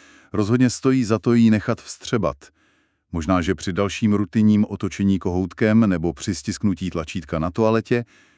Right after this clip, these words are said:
už ten proces v mysli neskončí jen tím zmizením vody.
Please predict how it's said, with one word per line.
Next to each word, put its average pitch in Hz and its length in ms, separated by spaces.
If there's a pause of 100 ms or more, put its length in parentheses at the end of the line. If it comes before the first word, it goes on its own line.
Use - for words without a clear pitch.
(240)
už 131 140
ten 180 160
proces 135 420
v 87 140
mysli 107 380
neskončí 120 540
jen 117 140
tím 117 360
zmizením 95 600
vody. 76 320